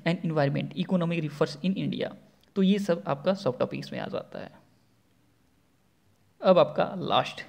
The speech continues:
उसको देखा जाए एग्रीकल्चरल इकोनॉमिक्स, इसके अंतर्गत देखा जाए ये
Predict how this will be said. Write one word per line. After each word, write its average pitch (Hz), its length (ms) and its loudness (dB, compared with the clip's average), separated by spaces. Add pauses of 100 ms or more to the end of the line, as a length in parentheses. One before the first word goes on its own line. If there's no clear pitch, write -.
(220)
उसको 151 160 -2
देखा 139 220 0
जाए 175 200 -4 (300)
एग्रीकल्चरल 156 600 2 (100)
इकोनॉमिक्स, 160 520 -4 (680)
इसके 165 220 -4
अंतर्गत 165 280 0
देखा 165 220 -2
जाए 208 240 -4 (300)
ये 151 480 0